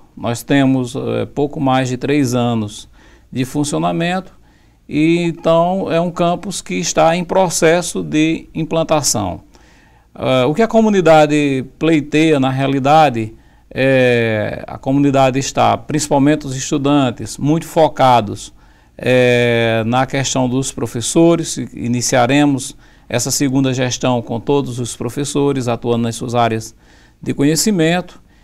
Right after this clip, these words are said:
e também com relação à consolidação de algumas obras de infraestrutura e de equipamentos.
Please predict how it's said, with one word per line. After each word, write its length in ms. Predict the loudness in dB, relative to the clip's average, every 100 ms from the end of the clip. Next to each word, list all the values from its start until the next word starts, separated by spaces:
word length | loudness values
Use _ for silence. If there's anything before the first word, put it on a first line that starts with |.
| _ _
e 100 | -8
também 460 | -4 0 2 2 0
com 80 | 0
relação 720 | 2 4 2 2 0 2 2
à 220 | 4 4
consolidação 960 | 2 -2 0 0 2 2 2 2 0 0
de 340 | 0 0 0 0
algumas 720 | 4 4 4 0 -2 0 6
obras 440 | 8 8 6 0
de 160 | 0 0
infraestrutura 1000 | 0 -2 -2 -2 -4 2 4 4 2 -2 -10 -20 _ -20 _
e 480 | -2 2 4 4 2
de 280 | 2 2 2
equipamentos. 1080 | 0 -2 2 2 2 -2 -6 -12 -14 -14